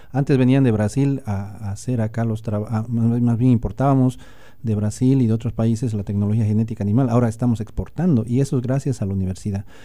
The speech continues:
Entonces sí hay trabajo universitario muy, muy interesante de docentes y, y estudiantes y autoridades también, porque esos proyectos han sido canalizados también por autoridades.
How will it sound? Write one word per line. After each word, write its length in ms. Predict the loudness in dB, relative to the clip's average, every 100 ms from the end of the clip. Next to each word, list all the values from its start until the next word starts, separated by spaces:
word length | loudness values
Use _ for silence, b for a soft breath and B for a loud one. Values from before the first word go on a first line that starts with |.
| B -2
Entonces 260 | 0 0
sí 220 | 2 4
hay 180 | 6 4
trabajo 400 | 4 2 2 2
universitario 580 | 4 2 0 -4 2 4
muy, 400 | 6 6 4 2 0
muy 180 | 4
interesante 540 | 4 2 -2 2 0 2
de 60 |
docentes 480 | -2 0 -2 -2 -4
y, 240 | -4 -6 -8
y 80 | -10
estudiantes 380 | -2 0 2 2
y 40 |
autoridades 500 | 2 2 4 4 4
también, 320 | 4 4 4
porque 340 | 2 -2 -2 -4 -18 -14 -4
esos 180 | -2 0
proyectos 340 | 0 0 0
han 80 | 0
sido 100 | -2
canalizados 460 | -2 -2 -2 -4 -2
también 180 | -2
por 100 | -2 -4
autoridades. 500 | -4 -2 -2 -2